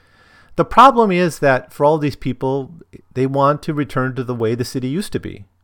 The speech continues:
right? They're, in a sense, a bit like the Trump voter who maybe wants to go back to the nineteen fifties, the good old days, not knowing that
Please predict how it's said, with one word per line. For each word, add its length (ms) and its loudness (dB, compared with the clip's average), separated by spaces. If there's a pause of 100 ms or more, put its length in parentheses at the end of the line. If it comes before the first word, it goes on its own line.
(380)
right? 280 -12
They're, 280 -8 (1040)
in 120 -4
a 60 0
sense, 400 -2
a 60 -2
bit 320 -4
like 560 -4
the 80 -8
Trump 280 -4
voter 380 -2
who 80 -6
maybe 260 -8
wants 260 -8
to 100 -10
go 80 -6
back 200 -4
to 100 -8
the 60 -6
nineteen 280 -8
fifties, 380 -10
the 60 -6
good 140 -4
old 140 -4
days, 280 -4
not 200 -6
knowing 300 -6
that 280 -6